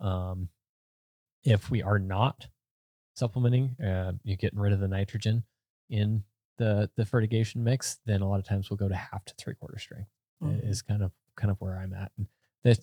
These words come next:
Speaker 1: uh, if, if you go to some of the earlier episodes when we're, <laughs> when we dive into this stuff, it, it's one of those things where I think people in the industry are a little bit all over the board.
Speaker 2: Mm-hmm.
Speaker 1: Um, you know, <sighs> typically the goal is to get the most desirable smoke out of the product.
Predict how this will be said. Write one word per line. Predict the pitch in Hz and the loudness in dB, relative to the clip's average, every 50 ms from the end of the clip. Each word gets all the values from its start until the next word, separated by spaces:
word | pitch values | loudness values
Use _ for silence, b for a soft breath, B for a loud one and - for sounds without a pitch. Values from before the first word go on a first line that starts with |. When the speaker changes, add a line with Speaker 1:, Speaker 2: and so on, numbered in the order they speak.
| - _ _ _ _ _ _ - | 0 _ _ _ _ _ _ -4
Speaker 1:
uh, | - 117 120 - | -2 -2 0 0
if, | 101 - - - - - | -4 -8 -8 -12 -12 -6
if | - 117 104 | -4 -2 -2
you | 120 | 2
go | 117 143 143 | 2 2 2
to | 123 | 2
some | - - - 139 127 | -2 -2 -2 0 0
of | 117 | 2
the | 113 87 | 2 2
earlier | 110 110 110 107 107 | 4 4 4 4 2
episodes | 101 98 - 107 - 110 107 101 - - | 0 0 -2 -2 0 2 2 2 0 0
when | 107 101 | 0 0
we're, | 104 | 0
<laughs> | 104 - | 0 0
when | - 104 127 143 127 | 2 4 4 4 4
we | 123 117 101 | 2 -2 0
dive | - 117 107 101 98 101 | 0 2 2 2 2 2
into | 104 101 101 101 | 2 0 0 0
this | 95 98 95 - | -2 -2 -4 -4
stuff, | - - 104 98 98 95 - _ _ _ _ _ - | -2 0 2 2 2 0 -4 _ _ _ _ _ -2
it, | 113 110 - _ _ _ - | -2 -2 -2 _ _ _ -2
it's | 123 - - - | -2 -2 2 2
one | 139 135 | 2 2
of | 131 127 | 4 4
those | 120 110 104 | 2 2 2
things | - 113 107 95 107 | 0 -2 -4 0 0
where | 101 98 | 2 2
I | 95 | 2
think | 90 110 101 101 _ | 2 2 0 -2 _
people | - - 110 - - 104 104 104 101 | -4 -4 -2 0 2 2 2 2 2
in | 95 95 | 0 0
the | 98 | -2
industry | 95 92 98 95 - - - 98 95 92 | -2 -4 -4 -8 -8 -6 -4 -4 -4 -4
are | 92 - - - | -6 -8 -8 -6
a | 98 | -4
little | 101 110 123 127 | -2 0 0 0
bit | 123 110 | 0 0
all | 107 107 113 | 2 2 0
over | 110 110 - | 0 -2 -4
the | 104 | -6
board. | 104 - - - - - _ _ _ - - _ - | -6 -6 -8 -10 -10 -14 _ _ _ -20 -20 _ -10
Speaker 2:
Mm-hmm. | 156 - 95 | -8 -4 -2
Speaker 1:
Um, | 90 90 90 90 90 87 87 90 _ _ _ _ _ _ _ _ _ - | -2 -2 -2 -4 -4 -6 -8 -10 _ _ _ _ _ _ _ _ _ -8
you | - 98 | -2 0
know, | 95 101 76 60 - - 101 | 0 0 0 -2 -2 -2 -4
<sighs> | - - _ | -4 -6 _
typically | - - 123 - 131 - 117 113 107 107 | 2 2 2 2 2 0 0 0 2 0
the | 101 107 98 | 0 -2 -2
goal | - 107 95 98 104 107 110 107 | -2 0 0 2 2 2 2 2
is | 101 98 92 - - - - - | 0 0 0 -2 -4 -4 -6 -6
to | - 98 92 92 95 92 92 95 110 - - | -4 -4 -2 -2 -2 -2 -2 -4 -6 -6 -4
get | - 113 104 - | -2 -2 -2 0
the | 104 | -2
most | 98 98 98 92 - - - - _ _ _ _ _ _ _ _ _ - | 0 0 0 -2 -4 -6 -14 -16 _ _ _ _ _ _ _ _ _ -4
desirable | 107 98 - 98 98 101 95 95 - 101 98 | -2 0 0 2 2 2 0 0 -2 -2 -4
smoke | 95 - - 98 92 95 - - | -4 -4 -6 -4 -6 -6 -6 -6
out | 92 - | -6 -6
of | - | -6
the | - 85 | -8 -10
product. | - - - - - - _ - - | -10 -12 -14 -14 -16 -20 _ -16 -14